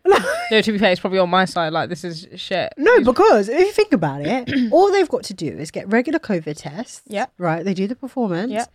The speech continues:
Speaker 1: And I pay
Speaker 2: However
Speaker 1: maybe
Speaker 2: much to
Speaker 1: a
Speaker 2: see it.
Speaker 1: quarter price to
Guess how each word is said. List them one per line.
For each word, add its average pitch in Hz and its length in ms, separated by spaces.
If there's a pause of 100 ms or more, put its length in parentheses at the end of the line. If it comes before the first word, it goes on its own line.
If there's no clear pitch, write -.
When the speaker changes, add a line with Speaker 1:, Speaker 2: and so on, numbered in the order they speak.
(240)
Speaker 1:
And 226 100
I 240 140
pay 220 540 (280)
Speaker 2:
However 269 340
Speaker 1:
maybe 277 60
Speaker 2:
much 254 440
to - 100
Speaker 1:
a 233 40
Speaker 2:
see 381 120
it. 381 140
Speaker 1:
quarter 277 260
price 202 520
to 294 160